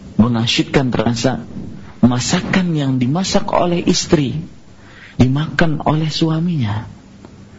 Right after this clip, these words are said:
dan di tempat yang sama. Akan terasa kurang mengasyikkan, kurang romantis kalau seandainya suami mempunyai kebiasaan untuk makan sendiri, istri pun juga makan sendiri.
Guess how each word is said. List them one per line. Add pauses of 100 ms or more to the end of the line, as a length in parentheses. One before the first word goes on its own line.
(120)
dan
di
tempat
yang
sama. (1040)
Akan
terasa
kurang
mengasyikkan, (720)
kurang
romantis (320)
kalau
seandainya (220)
suami
mempunyai
kebiasaan (320)
untuk
makan
sendiri, (560)
istri
pun (240)
juga
makan
sendiri.